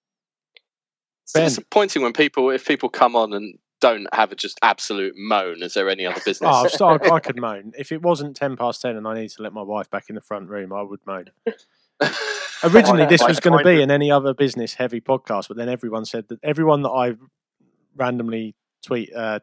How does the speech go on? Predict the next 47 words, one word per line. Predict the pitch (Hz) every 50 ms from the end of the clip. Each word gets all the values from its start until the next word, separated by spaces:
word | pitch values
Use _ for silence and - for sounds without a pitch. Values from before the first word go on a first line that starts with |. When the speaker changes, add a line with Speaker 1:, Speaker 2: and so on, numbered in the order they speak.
| _
Speaker 2:
text | - - 117 98 - - -
to | -
say, | - - 104 98
"Can | - - 113 107
you | 107 101
do | 110 107 104
tonight? | - - 110 110 104 98 110 _
'Cause | - 107 95
we've | - 101 92 -
run | 107 101
out | 98 98 -
of | -
people," | - 107 104 98 - 85 82 92 _ _ _ _ _ - - - -
said | - - 147 143
yes. | 127 110 - - -
So | - - - 151 135 135 135 131 131 131 - _ _ _ _ -
<laughs> | 151 151 - - - - -
we're, | 214 190 - - - 175 - _ -
we're, | 185 170 165 165 151 147 143 -
and | 139 139 143 143
we | 139 139 135
are | 135 135
where | 131 139 135 135
we | 143 165
are. | 160 120 - _ - - - - - - - _ -
So | - - 156 147
Speaker 1:
Except | 147 143 139 131 190 160 -
Viney, | - 151 156 151 135 117 110 104 120
he | 131 131
didn't. | - - - 110 113 113 - _
Speaker 2:
He | - 131 123
didn't. | 110 104 95 101 113 - _
Shame | - - - 107 98 98
on | 95
him. | 95 90 _ _ _
Speaker 1:
No. | - 113 110 107 - _ _ _ _ _ _ -
Speaker 2:
Um, | 143 139 139 135
Speaker 1:
Just | 131 131 - -
to, | 120 110
just | - - 123 - -
to | - 113 107 _ _ _
spo-, | - - - - - 113 - - - - - - - -
<laughs> | - - - - - - _ -
shame | - - - - 139 131 123 113 -
him | 123 123 117 -
right | 113 113 113 87
there. | 85 104 110 110